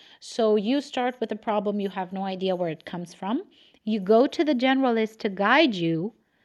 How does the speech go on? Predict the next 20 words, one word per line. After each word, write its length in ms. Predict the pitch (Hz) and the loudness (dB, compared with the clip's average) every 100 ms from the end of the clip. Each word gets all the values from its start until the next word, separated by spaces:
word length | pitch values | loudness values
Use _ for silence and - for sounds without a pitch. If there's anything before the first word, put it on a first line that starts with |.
| _ _ _ _ - | _ _ _ _ -4
and 280 | 226 233 233 | 0 2 4
they 140 | 240 | 6
open 280 | 277 294 302 | 4 2 -2
up 140 | 269 | -2
the 80 | 247 | -6
door 440 | - 190 180 180 | -4 -2 -2 -4
so 200 | 214 - | -4 -4
you 180 | 208 214 | -2 -2
can 220 | 208 214 | -4 -6
go 160 | 190 226 | -4 -6
to 140 | 240 | -6
someone 380 | 240 226 214 185 | -10 -8 -8 -8
who 140 | 180 202 | -10 -8
has 200 | 196 190 | -8 -8
a 40 | |
more 160 | 185 180 | -10 -14
specific 520 | - - 160 - - | -18 -20 -18 -16 -14
expertise 640 | 160 _ 160 - 180 156 | -16 _ -20 -12 -10 -10
on 140 | 156 | -12
that 200 | 147 - | -14 -16